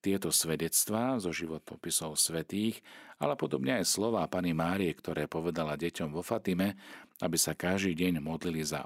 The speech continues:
obrátenie hriešnikov, za vyslobodenie duší z očistca, aby aj takýmto spôsobom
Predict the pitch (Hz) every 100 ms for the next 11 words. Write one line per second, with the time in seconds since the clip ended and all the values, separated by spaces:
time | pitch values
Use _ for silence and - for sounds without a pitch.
0 | 87 85 87 87 90 82 73 73 78 98
1 | - 147 - 92 73 - - - - -
2 | 87 - 78 76 76 - - _ - 95
3 | - 117 95 87 80 76 78 101 82 78
4 | 90 113 101 - 113 - - - - -
5 | - 135 135 123 127 117 104 - 82 85
6 | - 104 87 80 76